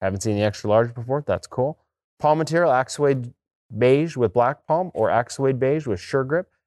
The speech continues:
Again, we've seen that trend, uh, from C C M and other brands.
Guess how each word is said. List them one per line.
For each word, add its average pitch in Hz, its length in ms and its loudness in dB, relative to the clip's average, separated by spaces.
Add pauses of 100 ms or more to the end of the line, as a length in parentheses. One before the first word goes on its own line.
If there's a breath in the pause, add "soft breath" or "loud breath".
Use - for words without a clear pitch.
Again, 117 400 0 (520)
we've 120 180 0
seen 143 320 0
that 143 200 0
trend, 143 600 -2
uh, 107 240 0
from 113 260 -2
C 131 200 -4
C 127 200 -4
M 127 220 -2
and 113 140 -2
other 123 260 2
brands. 139 460 -4